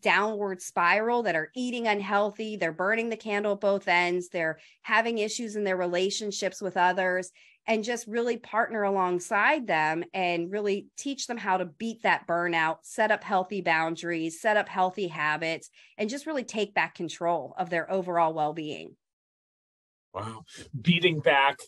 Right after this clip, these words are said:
Speaker 2: uh, the, the, the badness. And I think that, uh, <laughs> we gotta, we gotta highlight some of the boxing. Um, so was the boxing before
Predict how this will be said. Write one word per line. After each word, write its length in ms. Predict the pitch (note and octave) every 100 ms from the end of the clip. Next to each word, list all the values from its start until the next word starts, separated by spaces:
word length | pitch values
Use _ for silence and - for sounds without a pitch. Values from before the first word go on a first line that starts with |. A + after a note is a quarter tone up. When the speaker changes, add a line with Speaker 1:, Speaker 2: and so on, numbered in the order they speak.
| -
Speaker 2:
uh, 400 | C3 B2+ A#2+ A2+ A2+ -
the, 160 | A#2+
the, 180 | B2 B2+
the 80 | C3+
badness. 720 | A2 B2+ B2 A#2+ G#2+ F2+ - A#2+
And 160 | A2+
I 80 | A2+
think 220 | C#3+ B2+
that, 260 | B2 A#2 -
uh, 280 | A2+ G#2+ - -
<laughs> 180 | - -
we 80 | C#3
gotta, 300 | C3+ B2+ A#2
we 80 | B2+
gotta 160 | B2+ A2+
highlight 360 | A#2+ A2+ G#2+
some 100 | A#2+
of 80 | A2
the 60 | F#2+
boxing. 580 | G2+ A#2+ B2 A#2 F#2 F#2 - -
Um, 280 | - B2+ B2+
so 160 | C3+ E3
was 160 | D3
the 80 | -
boxing 640 | A#2+ E3 G3 A3 A3+ G3 F3+
before 680 | D3 - G3 B3 E4 E4+